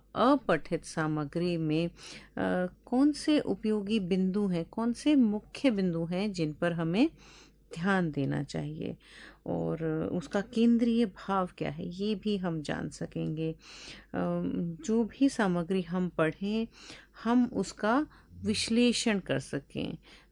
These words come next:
तो इस बारे में भी हम जानकारी, अ, देना चाहेंगे आप लोगों को। और इसमें, अ, इस, अ, चर्चा का जो मुख्य प्रतिफल होगा वो यह होगा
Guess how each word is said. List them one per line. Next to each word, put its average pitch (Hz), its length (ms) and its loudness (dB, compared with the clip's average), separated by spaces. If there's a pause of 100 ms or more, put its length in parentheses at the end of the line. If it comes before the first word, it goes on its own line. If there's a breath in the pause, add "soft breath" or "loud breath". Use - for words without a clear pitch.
(100)
तो 185 260 0
इस 196 240 0
बारे 175 360 2
में 185 260 2
भी 220 280 0
हम 185 360 0
जानकारी, 175 800 0
अ, 165 340 0 (520 soft breath)
देना 180 300 2
चाहेंगे 160 520 -2
आप 156 260 -2
लोगों 156 260 -6
को। 254 280 -4 (400 soft breath)
और 160 580 -4
इसमें, 208 800 -2
अ, 175 400 0 (420)
इस, - 460 -2
अ, 175 300 0 (140)
चर्चा 190 460 0
का 220 280 2
जो 214 340 0
मुख्य 196 420 -2
प्रतिफल 214 640 -4
होगा 175 360 -2
वो 190 200 -2
यह 185 280 2
होगा 175 400 -2